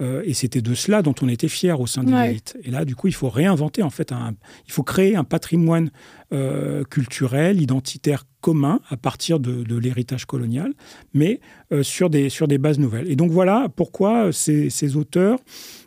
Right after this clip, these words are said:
Speaker 1: euh, pour désigner leur, leur, euh, objet et ce qu'ils font, parlent de, alors,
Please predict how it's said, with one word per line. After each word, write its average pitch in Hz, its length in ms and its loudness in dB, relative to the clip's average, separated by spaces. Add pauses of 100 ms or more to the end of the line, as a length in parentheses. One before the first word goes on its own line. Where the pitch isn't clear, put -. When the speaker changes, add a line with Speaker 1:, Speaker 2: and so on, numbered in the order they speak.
(140)
Speaker 1:
euh, 139 540 0 (100)
pour 143 320 2
désigner 147 540 2
leur, 135 180 0 (540)
leur, 131 320 0
euh, 123 220 -4
objet 156 680 2
et 127 40 0
ce - 160 -4
qu'ils 135 200 -2
font, 226 400 2
parlent 185 400 2
de, 143 420 2
alors, 123 220 -4